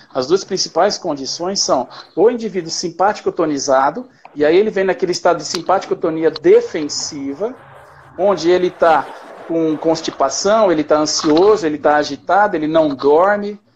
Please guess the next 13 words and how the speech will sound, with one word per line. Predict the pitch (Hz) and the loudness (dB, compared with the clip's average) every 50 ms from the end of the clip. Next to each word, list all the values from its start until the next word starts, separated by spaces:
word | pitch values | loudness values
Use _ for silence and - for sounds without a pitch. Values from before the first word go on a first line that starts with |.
| _ - - - - | _ -20 -20 -20 -10
é, | 139 143 139 139 139 139 139 139 139 139 135 139 147 | -4 0 2 4 4 4 4 4 4 4 2 0 0
ele | 143 151 156 160 | -2 -2 -2 -2
tá | 160 - 160 165 160 156 147 - - - - - _ - - _ _ _ _ _ _ _ _ _ - | 0 2 4 4 4 4 2 -2 -6 -16 -20 -20 _ -20 -20 _ _ _ _ _ _ _ _ _ -12
com | - - 143 | -6 -4 -4
distúrbios | 147 131 - - - 160 143 139 135 | -4 -4 -6 -2 0 0 0 0 -4
digestivos, | - 147 139 147 143 135 - - - 180 185 196 214 208 208 214 202 - - - _ _ _ _ _ _ _ _ _ _ - | -8 -6 -2 -2 -2 -2 -2 -4 -4 -2 0 0 0 0 -2 -4 -8 -8 -12 -16 _ _ _ _ _ _ _ _ _ _ -2
é, | 143 147 147 147 143 143 143 139 139 135 | 2 4 4 6 6 6 4 4 4 2
com | 135 - - 156 156 | 0 -2 -2 -2 -2
baixa | 147 127 156 160 180 190 185 - 165 | 0 2 4 4 4 4 0 -2 -6
tolerância, | 151 - 165 147 143 135 131 139 156 170 185 208 202 - - 208 202 202 202 - _ _ _ _ _ _ | -2 0 0 2 2 2 2 0 0 0 -2 -2 -2 -2 -2 -4 -4 -4 -8 -12 _ _ _ _ _ _
com | _ - 143 | _ -2 -2
irritabilidade, | 151 139 160 185 185 202 165 151 151 151 143 139 131 139 147 160 175 185 196 180 196 208 208 - _ _ _ _ _ _ _ _ _ _ | 0 2 0 0 2 2 2 2 0 -2 -2 0 0 2 2 4 2 0 -2 -4 -10 -16 -16 -18 _ _ _ _ _ _ _ _ _ _
né, | - 143 151 160 | -12 -12 -12 -12